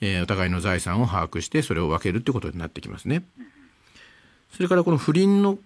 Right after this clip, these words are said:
Speaker 1: うん、清算に関してなんですけれども、
Speaker 2: はい。
Speaker 1: まあ、不倫についてですね、まあ、そこまでしっかりした証拠があるんであれば、それについて奥さんに慰謝料を請求することは一応できます。
Speaker 2: はい。
Speaker 1: はい。まあ、その不倫の内容、程度、期間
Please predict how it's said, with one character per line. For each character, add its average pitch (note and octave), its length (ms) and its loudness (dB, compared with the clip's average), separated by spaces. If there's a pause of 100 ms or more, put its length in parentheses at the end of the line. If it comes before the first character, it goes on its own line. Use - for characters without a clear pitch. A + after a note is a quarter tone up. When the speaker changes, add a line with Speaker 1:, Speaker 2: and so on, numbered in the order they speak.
Speaker 1:
う F3+ 220 4
ん、 - 20 4
清 F3 160 4
算 E3+ 160 2
に E3 80 2
関 D#3+ 180 4
し - 40 -2
て - 60 -2
な E2 120 0
ん D2 40 -6
で D2 80 -8
す - 80 -12
け - 60 -6
れ E2 80 -2
ど F#2 80 0
も、 C3+ 320 2 (220)
Speaker 2:
は F#2+ 100 -4
い。 - 160 -14
Speaker 1:
ま D3+ 80 2
あ、 C#3 40 2
不 C#3+ 80 4
倫 E3 200 4
に E3+ 120 4
つ F#3+ 120 2
い F#3 100 4
て A#2 120 4
で D#2+ 100 2
す G#2+ 120 -2
ね、 G2 160 2
ま G#2 100 2
あ、 G#2+ 40 2
そ C3 100 0
こ D3+ 80 -4
ま D#3 100 2
で A2+ 240 2
し - 160 -10
っ - 20 -20
か C3 120 0
り A#2 60 2
し - 40 -2
た F2+ 100 -2
証 G#2 200 -2
拠 G2 120 0
が G2 120 0
あ G#2+ 40 2
る B2+ 140 2
ん A2 60 -2
で A2+ 80 -2
あ A2 40 -2
れ B2 80 -2
ば、 D3+ 260 0 (300)
そ - 140 -6
れ D#3 80 4
に D#3+ 80 2
つ F#3+ 100 0
い F#3 80 0
て A2+ 80 2
奥 A#2 200 0
さ G2+ 120 -2
ん A#2 80 -2
に C3+ 100 2
慰 - 20 2
謝 - 160 0
料 A2+ 80 2
を A2+ 60 0
請 B2 180 0
求 C#3 240 -4
す - 100 -10
る D#3+ 60 -6
こ A3 80 -8
と G#3 60 2
は A2 60 2
一 - 180 -6
応 D#2 60 -6
で D#2+ 160 -10
き F2+ 120 -10
ま D2+ 120 -4
す。 - 220 -12 (420)
Speaker 2:
は G#2 320 -16
い。 E2 60 -20 (140)
Speaker 1:
は F#2+ 200 -4
い。 - 140 -8 (260)
ま C3 100 0
あ、 - 20 0
そ C3+ 80 0
の C3 80 2
不 C3+ 100 0
倫 C3+ 200 2
の C#3 100 2
内 C3+ 280 2
容、 C3+ 120 4
程 C3+ 260 4
度、 F2+ 200 0
期 - 140 -10
間 G2+ 300 0